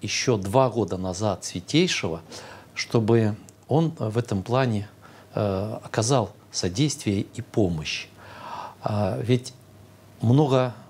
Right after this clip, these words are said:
храмов замечательных, деревянных, которые нуждаются в реставрации. И, э, когда создаётся епархия, то,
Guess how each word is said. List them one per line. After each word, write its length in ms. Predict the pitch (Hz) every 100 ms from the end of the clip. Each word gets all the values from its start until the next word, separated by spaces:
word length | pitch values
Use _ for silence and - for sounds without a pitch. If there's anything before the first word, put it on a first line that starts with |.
| _ -
храмов 400 | - 147 127 98
замечательных, 680 | 92 92 - 101 - 98 -
деревянных, 640 | 95 101 95 82 85 - - - - - - - - - -
которые 480 | - 127 165 151 143
нуждаются 540 | 123 117 127 127 - 110
в 40 |
реставрации. 680 | 101 - 110 90 80 - - - - - - - - - - -
И, 340 | 135 135 131
э, 340 | - 101 98 -
когда 240 | - 123 139
создаётся 520 | - 107 131 123 -
епархия, 640 | 120 - 226 - 107 90 - - - - -
то, 380 | 160 156 -